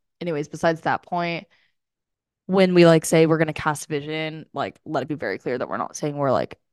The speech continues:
manifesting what the rest of our year is gonna look like. We're not manifesting ourselves into relationships or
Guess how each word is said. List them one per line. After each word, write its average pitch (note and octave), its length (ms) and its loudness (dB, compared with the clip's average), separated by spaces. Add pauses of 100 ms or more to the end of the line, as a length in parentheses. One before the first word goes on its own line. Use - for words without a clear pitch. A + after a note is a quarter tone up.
manifesting C3+ 800 -2
what G2+ 120 -2
the - 80 0
rest - 180 0
of - 60 -2
our A#2+ 60 4
year D2 140 2
is F3+ 100 -4
gonna E3 160 -2
look D3+ 160 -8
like. D#3 220 -4
We're D3 60 -8
not C#3 240 -8
manifesting D3+ 760 -8
ourselves D3+ 400 -10
into D#3 160 -4
relationships D3 720 -2
or D3+ 480 0